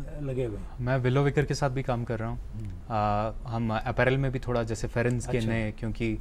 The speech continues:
Speaker 2: ferns भी अब younger generation कैसे
Speaker 1: हाँ,
Speaker 2: adapt
Speaker 1: हाँ,
Speaker 2: करें।
Speaker 1: design डिफरेंट हो गया।
Speaker 2: या, जी, ताकि न-, वही change आए, change की
Speaker 1: जी,
Speaker 2: बात
Speaker 1: जी।
Speaker 2: हो रही है। आ,
Speaker 1: मगर
Speaker 2: हम
Speaker 1: फेरन, फेरन लगना चाहिए।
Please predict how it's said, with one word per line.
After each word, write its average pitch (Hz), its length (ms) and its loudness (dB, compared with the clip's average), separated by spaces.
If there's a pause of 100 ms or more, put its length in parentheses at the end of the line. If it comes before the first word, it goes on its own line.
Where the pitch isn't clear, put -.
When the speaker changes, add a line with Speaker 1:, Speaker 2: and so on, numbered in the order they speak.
(220)
Speaker 2:
ferns 127 260 4
भी 131 80 4
अब 120 120 8
younger 120 220 4
generation 117 380 0
कैसे 120 160 2
Speaker 1:
हाँ, 165 120 4
Speaker 2:
adapt 160 140 4
Speaker 1:
हाँ, 156 100 0
Speaker 2:
करें। 147 80 0
Speaker 1:
design 160 260 4
डिफरेंट 143 360 -4
हो 131 80 -2
गया। 113 140 -2
Speaker 2:
या, 120 280 -2
जी, 110 200 0 (380)
ताकि 147 360 2
न-, 117 200 0
वही 131 220 4
change 127 360 2
आए, 92 160 0
change 110 300 -2
की - 60 -6
Speaker 1:
जी, - 60 -2
Speaker 2:
बात 101 180 2
Speaker 1:
जी। 104 60 -4
Speaker 2:
हो 104 40 -2
रही 110 140 0
है। 120 100 -2 (440)
आ, 104 240 6
Speaker 1:
मगर 202 120 4
Speaker 2:
हम 113 80 4
Speaker 1:
फेरन, 208 240 4
फेरन 208 200 0
लगना 202 300 2
चाहिए। 110 260 -4